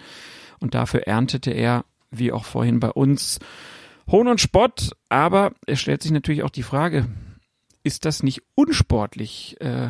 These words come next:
was Herr Immobile da macht? Und muss der Schiedsrichter dann nicht eigentlich was unternehmen, zum Beispiel eine gelbe Karte zeigen, vielleicht sogar das Tor annullieren, Alex?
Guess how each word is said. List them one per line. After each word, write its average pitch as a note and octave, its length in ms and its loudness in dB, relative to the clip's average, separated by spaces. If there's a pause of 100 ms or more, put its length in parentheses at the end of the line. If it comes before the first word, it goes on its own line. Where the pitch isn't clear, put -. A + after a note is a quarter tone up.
(120)
was C3+ 420 -2
Herr A#2+ 200 -4
Immobile C#3 500 -2
da D3 100 -2
macht? D#3 260 -6
Und B2+ 220 -6
muss E3 360 4
der F#3+ 120 2
Schiedsrichter F#3 640 -6 (460)
dann C#3 140 0
nicht D#3 160 -2
eigentlich D3+ 240 -6
was D3 120 -4
unternehmen, C3+ 440 -2
zum B2+ 160 -4
Beispiel B2 260 -4
eine C3 80 0
gelbe C3+ 260 -2
Karte G3+ 320 0
zeigen, C#3 480 0
vielleicht C3 540 2
sogar C#3+ 240 0
das C3+ 180 0
Tor C4 220 0
annullieren, A2 380 -4
Alex? - 340 -12